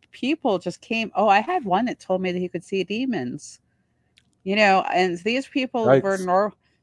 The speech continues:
Speaker 1: right, and it's
Speaker 2: <laughs>
Speaker 1: completely normal otherwise, right? But they were telling me these things,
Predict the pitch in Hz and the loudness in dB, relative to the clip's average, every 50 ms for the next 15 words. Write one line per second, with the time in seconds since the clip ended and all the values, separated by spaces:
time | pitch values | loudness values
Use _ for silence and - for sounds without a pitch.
0 | _ _ _ - - 202 202 185 151 135 - - - - 175 175 170 - - 185 | _ _ _ -4 0 2 4 4 4 2 0 -4 -4 -4 -4 -4 -4 -6 -8 -12
1 | - - - 196 180 180 - 190 214 208 185 196 202 196 185 185 180 180 160 - | -12 -6 -4 -4 -4 -2 -2 -2 -2 0 0 0 0 0 0 0 -2 -2 -4 -6
2 | _ _ - - 175 175 185 190 196 196 196 190 175 190 196 190 180 160 160 139 | _ _ -10 -6 -2 2 2 2 2 2 0 2 2 2 2 2 0 0 0 0
3 | 135 131 135 156 170 170 - 156 147 147 147 147 147 156 170 180 - _ _ _ | 0 0 -2 -2 -4 -6 -4 -4 -4 -2 0 0 0 0 0 -2 -4 _ _ _
4 | _ _ _ _ - 190 190 220 220 233 254 - - 247 233 247 254 220 196 180 | _ _ _ _ -6 -4 -2 -2 -2 -4 -4 -2 0 0 2 2 0 -2 -2 -2
5 | 170 160 147 143 139 147 147 147 - - 175 160 143 135 139 143 165 - - - | -2 -2 0 0 -2 -4 -4 -6 -8 -6 -4 -4 -4 -4 -6 -10 -12 -14 -16 -20